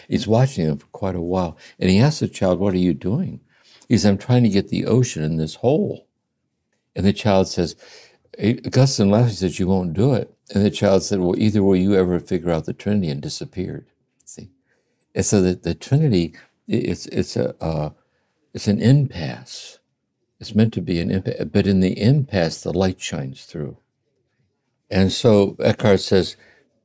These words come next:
Sherman, Rainer Sherman says, Eckhart's talking about what happens to a person when they encounter the same,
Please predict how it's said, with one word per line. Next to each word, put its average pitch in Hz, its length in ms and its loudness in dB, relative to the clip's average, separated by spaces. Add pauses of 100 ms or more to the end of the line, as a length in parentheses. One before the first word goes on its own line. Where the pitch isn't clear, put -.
(140)
Sherman, 107 400 2
Rainer 90 300 4
Sherman 92 400 2
says, 90 300 0 (200)
Eckhart's 110 420 2
talking 104 340 0
about 82 140 2
what 85 120 2
happens 92 380 -4
to - 80 -6
a 80 40 -8
person 82 380 -6
when 78 120 -2
they 78 120 0
encounter 78 480 -6
the - 160 -18
same, 69 520 -10